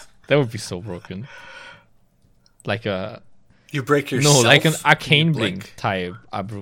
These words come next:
Speaker 1: upgrade, where, like, everybody in, like, five hundred A O E of where you're blinking just gets broken.
Speaker 2: Huh. Yeah, I mean, Silver Edge comes from, maybe it comes from Glimmer Cape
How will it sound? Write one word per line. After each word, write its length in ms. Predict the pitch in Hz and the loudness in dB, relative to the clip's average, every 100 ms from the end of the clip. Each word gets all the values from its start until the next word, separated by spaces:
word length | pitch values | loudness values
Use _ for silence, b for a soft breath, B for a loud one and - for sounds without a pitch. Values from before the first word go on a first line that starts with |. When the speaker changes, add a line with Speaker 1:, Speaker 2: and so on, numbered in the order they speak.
| - | -14
Speaker 1:
upgrade, 420 | - - 101 107 107 | -14 -12 -12 -12 -8
where, 80 | |
like, 180 | 104 104 | -8 -6
everybody 580 | 113 113 131 139 147 160 | -6 -4 -2 -2 -2 -4
in, 680 | 113 107 104 101 104 113 147 - _ - | -6 -8 -8 -10 -12 -14 -18 -20 _ -10
like, 180 | 104 95 | -8 -6
five 260 | - 107 120 | -2 -2 -2
hundred 260 | 113 110 | -4 -4
A 80 | 104 | -4
O 100 | 95 | -2
E 180 | 113 180 | 0 0
of 200 | 107 - | -2 0
where 100 | 101 | 0
you're 120 | 90 | 0
blinking 500 | 85 90 101 104 185 - - - | -4 -8 -8 -10 -14 -18 -20 -16
just 200 | 123 - | -12 -10
gets 140 | - | -12
broken. 480 | - 95 90 - 127 - - _ _ _ _ _ _ _ _ _ _ _ _ _ - | -12 -14 -14 -14 -18 -18 -20 _ _ _ _ _ _ _ _ _ _ _ _ _ -12
Speaker 2:
Huh. 360 | - 127 98 - _ _ _ _ _ _ _ _ _ _ _ _ _ _ _ _ - | -2 -2 -2 -10 _ _ _ _ _ _ _ _ _ _ _ _ _ _ _ _ -10
Yeah, 180 | 131 120 | -8 -6
I 40 | |
mean, 100 | 139 | -4
Silver 360 | - - 220 202 | -2 -2 -2 0
Edge 280 | 185 151 - | 0 -2 -6
comes 260 | 139 135 - | -8 -8 -10
from, 400 | 131 120 117 - - | -10 -10 -12 -18 -4
maybe 260 | 147 208 190 | 0 2 0
it 180 | - 139 | -2 -2
comes 240 | 160 139 | -2 -2
from 200 | 143 120 | -4 -8
Glimmer 420 | 117 123 131 175 | -8 -4 -2 -2
Cape 500 | 175 - 180 208 - | -4 -4 -4 -4 -10